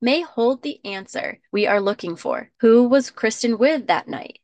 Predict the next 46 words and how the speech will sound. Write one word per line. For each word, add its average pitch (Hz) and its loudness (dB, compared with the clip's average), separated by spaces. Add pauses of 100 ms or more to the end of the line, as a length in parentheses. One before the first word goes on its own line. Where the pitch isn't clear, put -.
The 247 4
investigation 262 -2
and 196 -6
the 196 -10
information 202 -6
we 180 -8
do 170 -2
have 269 2
is 240 0
like 226 2
looking 240 -4
at 294 0
a 214 0
bunch 208 -6
of 180 -14
blurry 196 -4
images. 175 -8 (280)
You 240 0
can 403 0
stick - -2
them 247 4
together, 208 0
but 214 -8
all 220 2
you're 311 -2
doing 226 -4
is 214 -10
making 196 -10
a 156 -8
bigger 214 2
version 208 0
of 196 -6
that 190 -6
blurry 190 -6
image. - -12
The 196 0
only 233 4
way 262 6
to 180 0
clean 202 -6
it 233 0
up 196 2
and 170 -8
make 175 -4
it - -8
clear 208 -2